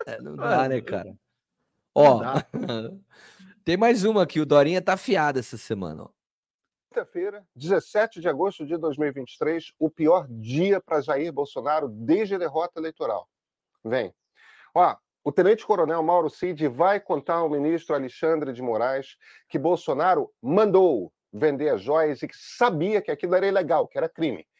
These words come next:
Speaker 3: Dirá que obedeceu ordens como militar. Cid tava segurando, mas o general Mauro Cid, seu pai, apareceu como cúmplice dessa corrupção. E o alto comando do Exército, ó, tirou o corpo fora, o apoio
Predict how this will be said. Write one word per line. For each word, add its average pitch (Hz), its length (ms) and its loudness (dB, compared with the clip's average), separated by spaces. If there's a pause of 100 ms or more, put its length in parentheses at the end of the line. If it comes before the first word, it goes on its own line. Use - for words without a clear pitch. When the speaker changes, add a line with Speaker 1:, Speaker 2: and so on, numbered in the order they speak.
(180)
Speaker 3:
Dirá 175 280 4
que 202 100 -8
obedeceu 175 380 0
ordens 190 360 -2
como 190 200 -2
militar. 180 440 -4 (520)
Cid 214 340 -2
tava 180 220 2
segurando, 233 560 4
mas 214 180 0
o 185 60 -4
general 175 400 2
Mauro 160 320 2
Cid, 175 360 -6
seu 175 220 -6
pai, 165 300 0
apareceu 160 500 -4
como 180 320 -4 (100)
cúmplice 180 540 -2
dessa 113 320 -2
corrupção. - 560 -10 (440)
E 123 60 -4
o 143 100 4
alto 202 240 2
comando 170 420 0
do 131 100 -2
Exército, 165 460 0
ó, 151 80 2
tirou 175 260 -2
o 190 40 0
corpo - 440 -4
fora, 139 320 2
o 107 80 -2
apoio 190 560 -2